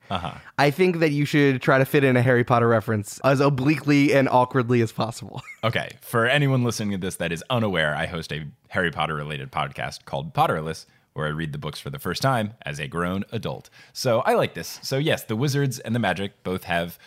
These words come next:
Speaker 1: you know, Harry Potter related-ish names. I'll make some sort of reference as soon as I can. For example, I could say that John Wall is the Victor Krum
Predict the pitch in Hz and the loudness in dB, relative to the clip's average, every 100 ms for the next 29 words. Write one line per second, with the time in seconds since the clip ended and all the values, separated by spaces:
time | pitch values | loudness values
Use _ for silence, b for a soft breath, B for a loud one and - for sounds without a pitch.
0 | b b b 110 110 73 107 - - 95 | b b b -2 0 -2 -4 -10 -2 -2
1 | 95 98 90 87 87 - _ 110 113 92 | 0 0 0 0 -4 -10 _ -4 -2 0
2 | 95 92 107 95 76 98 - B B B | -2 -2 -4 -4 -4 -4 -8 B B B
3 | B - 104 95 - 104 98 90 78 82 | B -4 -2 -4 -6 -6 -6 -8 -6 -6
4 | 80 80 - - - 82 76 76 113 104 | -6 -10 -12 -12 -8 -8 -6 -6 -4 -4
5 | - 90 135 139 123 107 110 110 107 87 | -4 -6 -2 -2 -2 -2 -4 -4 -4 -4
6 | 73 90 90 85 82 82 92 80 87 78 | -2 -2 0 -2 -2 -4 -10 -10 -8 -6
7 | - 90 - - 92 82 82 | -6 -6 -8 -6 -4 -2 -2